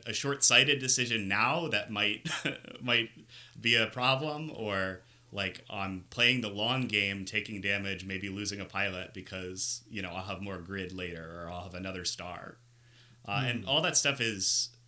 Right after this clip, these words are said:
Speaker 1: it's really interesting decision making, and I think it's what keeps this game from being just, uh, being a pu-, a more traditional puzzle game of
Speaker 2: Mm-hmm.
Speaker 1: just, "This is the best move, I'll do it."
Speaker 2: Yeah, you, I have,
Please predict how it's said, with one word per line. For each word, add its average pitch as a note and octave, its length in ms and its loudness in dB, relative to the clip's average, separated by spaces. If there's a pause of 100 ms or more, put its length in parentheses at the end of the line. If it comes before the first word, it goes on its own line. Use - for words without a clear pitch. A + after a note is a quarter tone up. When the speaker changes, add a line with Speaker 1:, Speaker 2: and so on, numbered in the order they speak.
(120)
Speaker 1:
it's A#2 160 -2
really D3 280 2
interesting B2 420 -2
decision G2 380 -4
making, F2 340 -8
and F2+ 80 -8
I F#2 40 -6
think C3 200 -4
it's C3 140 -4
what B2+ 200 -4
keeps - 280 -4
this C#3+ 180 -4
game A#2+ 300 -2
from A2+ 200 -4
being G#2+ 440 0
just, G2 460 -2 (680)
uh, C3+ 220 -6 (160)
being F3 260 0
a C#3 140 0 (380)
pu-, - 240 -4
a E3 480 2
more G3 420 4 (560)
traditional E3+ 460 2
puzzle D3 400 4
game G#2 320 6
of G#2 220 2
Speaker 2:
Mm-hmm. A#2 80 -6
Speaker 1:
just, G#2+ 460 2
"This A#2+ 200 4
is A#2 120 0
the A#2 80 -2
best A2 280 2
move, G#2+ 240 -4
I'll F#2+ 120 -4
do F#2 220 -6
it." B2+ 60 -2
Speaker 2:
Yeah, G#2 220 -6 (100)
you, B2 280 -8
I C3 120 -2
have, B2+ 260 -4